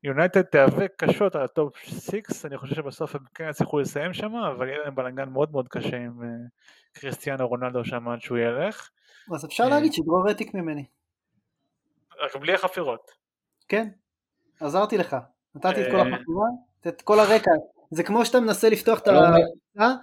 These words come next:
Speaker 2: ולא מצליח, לא מצליח, לא מצליח,
Speaker 1: אבל
Speaker 2: נותן לי
Speaker 1: אתה,
Speaker 2: שלושה
Speaker 1: אתה אמרת
Speaker 2: דברים
Speaker 1: סיטי
Speaker 2: שלא
Speaker 1: אלופה, אני אמרתי ליברפול.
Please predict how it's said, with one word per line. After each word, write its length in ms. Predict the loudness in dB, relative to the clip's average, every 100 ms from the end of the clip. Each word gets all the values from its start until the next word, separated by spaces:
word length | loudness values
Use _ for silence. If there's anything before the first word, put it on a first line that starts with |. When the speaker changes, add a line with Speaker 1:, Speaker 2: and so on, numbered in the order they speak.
| -10 _
Speaker 2:
ולא 180 | 2 4
מצליח, 320 | 4 6 6
לא 80 | 6
מצליח, 360 | 0 2 2 2
לא 120 | 0
מצליח, 240 | 0 2
Speaker 1:
אבל 100 | 2
Speaker 2:
נותן 140 | 2 2
לי 80 | 0
Speaker 1:
אתה, 80 | -2
Speaker 2:
שלושה 220 | 0 0 0
Speaker 1:
אתה 220 | 4 4
אמרת 180 | 4 2
Speaker 2:
דברים 100 | 0
Speaker 1:
סיטי 320 | -4 -2 2
Speaker 2:
שלא 40 |
Speaker 1:
אלופה, 340 | 4 4 4 2
אני 160 | 2
אמרתי 280 | 0 0 0
ליברפול. 480 | -4 -4 -6 -10